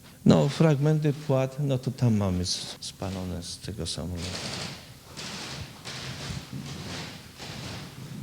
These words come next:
Ekspozycja pokazuje tak samo i lotników, którzy w dwudziestym roku, teraz mamy za parę dni, jedenastego listopada,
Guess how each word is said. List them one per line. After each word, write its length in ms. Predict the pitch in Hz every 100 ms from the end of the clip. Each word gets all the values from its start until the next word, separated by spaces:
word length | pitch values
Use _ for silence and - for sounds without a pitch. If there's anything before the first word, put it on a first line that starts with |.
| - - - - - -
Ekspozycja 680 | 147 - 151 143 139 143
pokazuje 560 | 135 135 139 127 135 135
tak 160 | 135 131
samo 340 | 135 131 131
i 100 | 131 131 - -
lotników, 540 | 127 127 131 123 127 131
którzy 440 | - 123 113 117
w 40 | 110
dwudziestym 540 | 127 123 123 - 120
roku, 460 | 113 107 - 113 135 - - - - - - - -
teraz 280 | 104 98 107
mamy 360 | 104 101 98 98 - - 110
za 140 | 110
parę 260 | 110 107 101
dni, 320 | 101 107 110 -
jedenastego 680 | - 107 104 104 98 110 110
listopada, 680 | 104 - 101 - 92 92